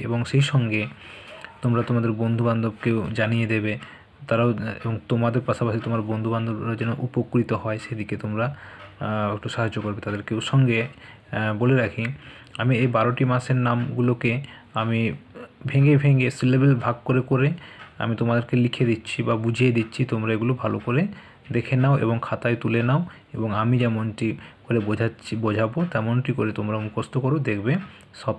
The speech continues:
তোমরা, আহ, করতে পারবে। এগুলো তোমাদের আর কোনো ভুল হবে না নেক্সট টাইম, ঠিক আছে? চলো, কথা না বাড়িয়ে আমি আমার ভিডিওটি শুরু করছি, তোমরা সবাই দেখো মনোযোগ সহকারে, ঠিক আছে?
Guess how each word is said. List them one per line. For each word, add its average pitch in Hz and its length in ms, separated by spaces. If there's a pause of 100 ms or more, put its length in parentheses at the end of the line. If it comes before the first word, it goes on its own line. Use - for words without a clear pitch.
তোমরা, 107 280
আহ, - 720 (380)
করতে 139 300
পারবে। 98 280
এগুলো 107 280
তোমাদের 113 300
আর 107 140
কোনো 120 140 (400)
ভুল 139 220
হবে 101 200
না 104 140
নেক্সট - 240
টাইম, 98 140 (160)
ঠিক 151 180
আছে? 135 160 (500)
চলো, 104 180 (100)
কথা 101 240
না 120 60 (100)
বাড়িয়ে 117 260 (120)
আমি 110 180
আমার 113 220
ভিডিওটি 95 260 (100)
শুরু 127 220
করছি, 113 220 (120)
তোমরা 107 240
সবাই 120 200 (500)
দেখো 107 200 (120)
মনোযোগ 98 300 (100)
সহকারে, - 380 (500)
ঠিক 151 220
আছে? 110 160